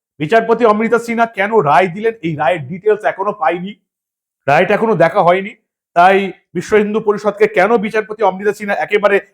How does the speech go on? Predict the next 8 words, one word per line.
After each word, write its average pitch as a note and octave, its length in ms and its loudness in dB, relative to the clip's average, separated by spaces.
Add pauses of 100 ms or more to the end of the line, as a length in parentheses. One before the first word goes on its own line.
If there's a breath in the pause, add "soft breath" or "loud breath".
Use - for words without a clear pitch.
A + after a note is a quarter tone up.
নিষিদ্ধ F3+ 280 -4 (140)
করে G#3 160 4
দিলেন G#3 220 2
এবং F#3+ 100 2 (360)
Publishers G#3+ 600 2
এবং G3 180 -2
Booksellers G3+ 500 0
Guild-এর G3+ 300 4